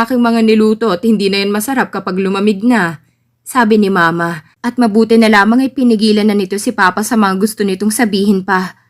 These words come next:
Ang dalawa naman ay nagkanya-kanya ng upo sa kanilang mga upuan, habang si Mark ay sinadya pa talaga na tumabi sa akin. Ang dalawang ito ngayon ay heto, at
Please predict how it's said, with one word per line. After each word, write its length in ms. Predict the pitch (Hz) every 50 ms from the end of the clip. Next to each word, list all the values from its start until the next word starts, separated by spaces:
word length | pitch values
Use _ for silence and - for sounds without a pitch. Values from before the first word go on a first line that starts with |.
| _ _ _ -
Ang 160 | 240 233 226 220
dalawa 320 | 214 208 202 196 208 220
naman 240 | 226 240 247 254 254
ay 80 | 254 262 254
nagkanya-kanya 640 | 240 240 254 220 202 214 208 - 214 214 208 196 202
ng 120 | 202 214 -
upo 180 | 214 - 208 214
sa 160 | 214 247 233
kanilang 320 | - 226 214 196 196 190
mga 300 | 202 202 202 208 - -
upuan, 500 | 214 - 196 185 - - 180 175 175 156 - _ _ _ _ - -
habang 240 | 247 220 202 233
si 160 | 233 226 - 233
Mark 240 | 226 220 214 214
ay 80 | 220 208
sinadya 480 | 214 247 214 196 190 185 190 196 185 190
pa 160 | - 220 -
talaga 240 | 247 247 247 220 254
na 160 | 247 254 254
tumabi 320 | 254 233 214 196 180 214
sa 240 | 214 - 233 190 180
akin. 320 | 175 - 214 202 185 185 - _ _ _ _ _ _ -
Ang 120 | 262 269 226
dalawang 340 | 247 240 240 240 247 247 240
ito 240 | - 277 - 294 294
ngayon 240 | 302 302 311 294 277
ay 140 | 262 262 247
heto, 480 | 240 214 208 208 - 214 208 196 185 - _ _ -
at 160 | 240 269